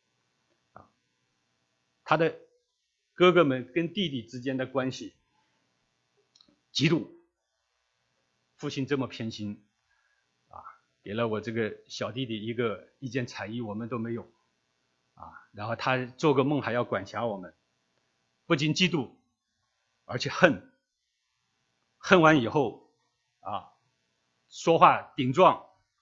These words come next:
不说和睦的话啊，不知道大家有没有体会啊？有个人老顶着你干啊，你说这个他老是顶着你啊，不跟你说和睦的话，你说东他是西啊，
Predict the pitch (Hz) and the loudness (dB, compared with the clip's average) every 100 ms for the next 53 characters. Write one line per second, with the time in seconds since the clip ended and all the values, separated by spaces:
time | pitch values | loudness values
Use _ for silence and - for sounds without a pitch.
0 | _ - 240 - 208 - 143 170 247 180 | _ 2 4 12 12 12 4 4 4 4
1 | 117 139 107 - _ _ _ _ _ _ | 4 4 2 -2 _ _ _ _ _ _
2 | _ - - 139 147 135 135 127 110 123 | _ -16 -8 -2 -2 -2 -2 -4 -6 -6
3 | 143 143 101 123 101 87 90 117 120 165 | -8 -8 -8 -6 -4 -4 -6 -4 4 4
4 | 156 160 156 175 220 185 180 185 - 156 | 4 2 2 2 0 2 2 2 0 0
5 | 127 - _ _ _ _ - 107 113 135 | 0 -6 _ _ _ _ -10 -10 -6 -6
6 | 135 208 214 190 151 - 175 139 120 175 | 0 2 4 4 2 2 -2 -2 -4 -8
7 | 131 117 143 135 95 _ _ _ _ _ | -8 -4 -4 -4 -12 _ _ _ _ _
8 | - 78 _ _ _ 196 165 165 127 147 | -16 -16 _ _ _ 4 6 6 4 4
9 | 156 113 143 143 110 123 90 - _ _ | 4 2 2 2 2 0 -2 -4 _ _
10 | _ _ _ _ - 113 135 151 147 139 | _ _ _ _ -12 -10 -4 -4 -4 -2
11 | 139 139 - 139 135 - _ _ _ _ | -4 -4 -10 -10 -10 -12 _ _ _ _
12 | _ _ 85 87 | _ _ -14 -14